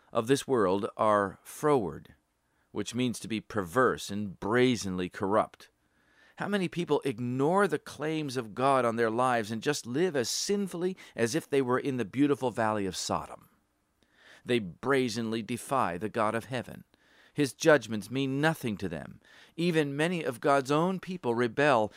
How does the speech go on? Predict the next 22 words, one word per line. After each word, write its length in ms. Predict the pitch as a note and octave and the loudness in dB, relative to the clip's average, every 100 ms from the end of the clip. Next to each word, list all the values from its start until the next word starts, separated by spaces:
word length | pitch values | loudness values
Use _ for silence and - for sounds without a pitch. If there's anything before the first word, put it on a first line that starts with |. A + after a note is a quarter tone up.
| - | -8
and 160 | B2 B2+ | -6 -4
have 280 | C3+ C3+ A#2+ | -2 -2 -2
no 280 | D3 G#3 | 2 2
fear 400 | G3 - F#3 C#3+ | 0 -6 -2 0
of 180 | A#2 A#2 | 2 0
his 160 | B2 A2 | -2 -2
wrath. 560 | B2 B2+ C2+ - - _ _ _ _ _ _ _ _ _ _ _ A2+ | -2 -2 -4 -12 -20 _ _ _ _ _ _ _ _ _ _ _ -2
The 80 | |
leaders 400 | A2 C#3+ E3 D#3 | 2 4 4 2
of 140 | C#3 A2+ | -2 -2
God's 320 | D3 C#3 B2+ | 0 0 0
people 300 | D3+ D3 C#3 | -4 -4 -4
continue 640 | - C3+ B2 - G#3+ E3 | -4 -6 -6 -4 -2 -2
to 160 | B2 B2+ | -2 -2
lead 320 | A#2+ D#3 D3+ | -2 -4 0
them 180 | A#2+ A#2 | 0 0
in 140 | A2+ | -2
ways 360 | G#2 C3+ C#3+ B2+ | -2 0 0 -2
which 220 | C3 - | -8 -8
God 260 | - B2 B2 | -2 0 0
has 120 | B2+ | -4
forbidden. 500 | - - D#3 C3 D#2 | -8 -8 -8 -8 -12